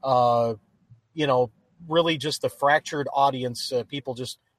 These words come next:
being multiple different places is really the, the hard way to, to get that to people. But if you are the T V station that everyone tunes to in the market, I really think that you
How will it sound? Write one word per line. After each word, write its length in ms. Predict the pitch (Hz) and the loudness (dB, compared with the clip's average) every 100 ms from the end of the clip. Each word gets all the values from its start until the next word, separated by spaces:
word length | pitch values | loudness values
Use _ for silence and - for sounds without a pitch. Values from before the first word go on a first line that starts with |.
| _ _ _ | _ _ _
being 340 | 147 139 131 123 | -4 -2 -2 2
multiple 340 | 127 131 - | 2 2 -2
different 300 | 131 123 120 | -4 -2 -2
places 460 | 139 135 123 117 110 | 0 0 0 -8 -10
is 160 | 107 | -8
really 220 | 120 123 120 | -6 -6 -4
the, 240 | 117 113 - _ _ 123 | -2 -4 -6 _ _ -2
the 80 | |
hard 260 | 120 139 127 | 2 2 2
way 200 | 123 120 | 0 -2
to, 380 | - 120 110 107 - | -4 -4 -4 -6 -10
to 320 | 113 107 101 95 _ - | -8 -8 -10 -14 _ -8
get 180 | 147 - | -6 -4
that 200 | 110 101 | -4 -6
to 80 | |
people. 340 | 104 117 110 107 | -12 -10 -8 -2
But 280 | 165 190 165 - _ _ | 4 4 4 -2 _ _
if 160 | 147 143 | -10 -6
you 200 | 151 139 | 2 6
are 340 | 143 170 170 | 8 8 6
the 540 | 131 139 147 147 143 135 | 0 -6 -6 -6 -6 -8
T 240 | - 160 | -12 -10
V 180 | 156 151 | -10 -10
station 680 | - 156 147 139 151 139 143 - _ _ | -8 -6 -6 -4 -4 -2 -4 -8 _ _
that 180 | 143 135 | 2 4
everyone 760 | 139 143 143 143 147 143 135 - _ | 2 0 0 2 2 -2 -6 -8 _
tunes 440 | - 202 208 185 - | -10 -4 -4 -6 -6
to 300 | 147 139 135 | -4 -4 -4
in 140 | 135 | -2
the 80 | 131 | 0
market, 480 | 135 185 - 131 123 _ _ _ | 2 2 2 2 2 _ _ _
I 100 | 127 | -2
really 580 | 127 113 120 139 156 165 | -2 -4 -2 -2 0 -4
think 340 | - 151 147 | -2 -2 -2
that 200 | 131 131 | -4 -4
you 180 | 127 139 | -4 -10